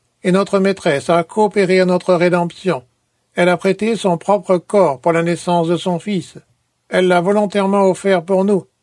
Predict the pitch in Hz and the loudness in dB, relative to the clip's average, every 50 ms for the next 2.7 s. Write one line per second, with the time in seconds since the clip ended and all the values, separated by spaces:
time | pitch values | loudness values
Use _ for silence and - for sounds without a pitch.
0 | _ _ _ _ _ - 175 175 175 185 165 - - 202 180 175 165 165 160 - | _ _ _ _ _ -2 0 2 2 0 0 -2 -2 0 0 0 0 -2 -2 0
1 | 185 175 160 156 180 196 190 190 175 151 135 - 143 135 - - - 170 175 196 | 0 2 2 2 2 2 2 2 0 -2 -4 -8 -14 -14 -10 -6 -4 -2 0 0
2 | 202 196 - 202 196 - - 196 190 170 156 139 131 - | 0 0 0 -2 0 0 0 0 0 0 -2 -6 -10 -12